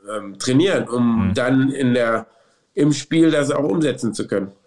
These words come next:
Speaker 2: Er hat, glaub ich, selbst gesagt, dass das Zwischenmenschliche oder Freundschaften ihm dann nicht so wichtig sind, weil der Erfolg im Vordergrund steht. Ähm, kann man so auch dann mehr Erfolg haben, auch wenn, sag ich mal, so die, die Basis gar nicht so da ist, wie zum Beispiel bei einem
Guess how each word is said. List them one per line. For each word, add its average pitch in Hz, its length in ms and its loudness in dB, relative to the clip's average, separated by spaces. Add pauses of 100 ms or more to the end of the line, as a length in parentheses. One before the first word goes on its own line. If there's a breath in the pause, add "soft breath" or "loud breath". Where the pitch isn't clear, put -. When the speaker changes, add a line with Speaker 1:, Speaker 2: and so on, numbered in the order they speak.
(180)
Speaker 2:
Er 98 100 -6
hat, 104 100 -8
glaub 104 140 0
ich, 104 120 -2
selbst 110 240 -2
gesagt, 110 360 -2
dass 107 140 -4
das - 260 -8
Zwischenmenschliche 123 960 0
oder 110 200 -2
Freundschaften 117 680 -2
ihm 113 160 -4
dann 107 180 0
nicht 139 160 -4
so 139 200 -4
wichtig 143 320 -6
sind, 135 260 -2
weil 113 120 2
der 107 280 0
Erfolg 123 840 0
im 127 200 -2
Vordergrund 127 600 0
steht. 127 360 -2 (500 loud breath)
Ähm, 110 460 0
kann - 160 -10
man 131 160 0
so 131 180 -2
auch 123 160 0
dann 120 380 -2 (140)
mehr 104 440 0
Erfolg 123 500 -4
haben, 123 300 -2
auch 104 200 -4
wenn, 113 320 0
sag 110 180 -2
ich - 100 -8
mal, 110 220 0
so 110 100 -4
die, 104 360 -4
die 104 160 -6
Basis 113 520 -2
gar 117 140 -4
nicht 120 140 -2
so 117 100 -2
da 113 240 -2
ist, 107 160 -4
wie 113 120 -4
zum 113 180 -2
Beispiel 107 340 -4
bei 104 100 -2
einem 107 440 0